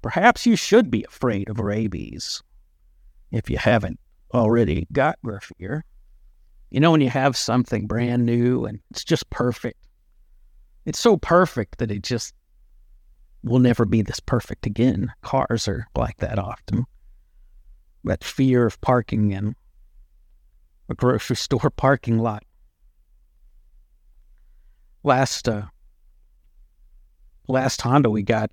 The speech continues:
the, uh, day after, you know, somebody rammed a cart into it. We were just went to the grocery store real quick, came out and somebody had rammed a cart into the door. You know, it's not the end of the world, right?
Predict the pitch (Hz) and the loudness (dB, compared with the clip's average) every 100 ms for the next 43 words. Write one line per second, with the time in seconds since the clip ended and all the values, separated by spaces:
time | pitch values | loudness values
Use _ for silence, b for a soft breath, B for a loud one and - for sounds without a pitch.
0 | _ 107 101 104 104 110 _ _ _ _ | _ -4 -2 -2 -4 -8 _ _ _ _
1 | _ _ _ - 143 156 175 156 165 - | _ _ _ -6 0 2 4 2 0 0
2 | 131 110 117 127 127 - 139 139 120 104 | -2 0 0 0 0 0 0 0 -2 0
3 | 143 170 156 117 - 185 147 - 113 107 | 2 2 2 -2 0 0 0 -2 -4 -2
4 | 117 104 131 151 143 202 165 180 165 117 | -4 -2 0 0 0 0 2 2 0 -4
5 | - 120 98 98 101 - - 123 127 127 | -4 -4 -4 -6 -10 -14 -10 -2 0 2
6 | 127 - 127 104 - 107 147 190 - - | 0 0 0 0 -2 -2 0 0 -4 -6
7 | - 156 101 101 95 95 101 101 98 110 | -4 -2 -4 -2 -4 -2 -4 -4 -8 -10
8 | - _ _ _ _ _ _ _ _ - | -14 _ _ _ _ _ _ _ _ -20
9 | _ _ _ - _ _ _ _ 113 117 | _ _ _ -20 _ _ _ _ -10 -8
10 | 98 - _ - _ _ _ _ _ 156 | -10 -14 _ -20 _ _ _ _ _ -4
11 | 160 220 233 - 151 165 190 156 123 117 | 2 4 4 2 2 4 4 2 0 0
12 | 135 131 95 95 98 95 | 2 2 0 -6 -8 -10